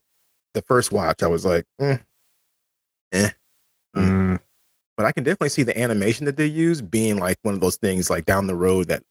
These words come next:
Speaker 1: games might get to this level of, like, fidelity, like, like, almost like an animated movie. You know what I mean? The way it looked, I was like, "Dude, I can see games getting there." But anywho, uh, that's pretty much it for me, other than, like, doing house stuff. Like, I'm about to stain my deck.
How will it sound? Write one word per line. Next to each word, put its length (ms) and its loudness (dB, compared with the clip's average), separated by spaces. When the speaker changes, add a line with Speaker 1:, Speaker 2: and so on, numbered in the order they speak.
Speaker 1:
games 400 2
might 320 0
get 180 2
to 100 -4
this 220 -2
level 380 2
of, 100 -6
like, 220 0
fidelity, 640 0
like, 160 4
like, 180 0
almost 320 0
like 140 2
an 80 0
animated 460 2
movie. 600 0
You 80 2
know 80 4
what 100 2
I 40 2
mean? 440 2
The 80 -2
way 160 4
it 100 -2
looked, 280 -2
I 20 2
was 160 -4
like, 160 -2
"Dude, 160 0
I 60 2
can 140 0
see 280 2
games 340 -4
getting 300 0
there." 320 -8
But 220 0
anywho, 380 0
uh, 460 0
that's 160 0
pretty 180 0
much 240 -2
it 160 0
for 80 -12
me, 240 2
other 140 2
than, 160 -2
like, 160 0
doing 220 0
house 280 2
stuff. 420 0
Like, 160 0
I'm 60 -2
about 160 -6
to 80 -2
stain 300 0
my 100 -4
deck. 420 0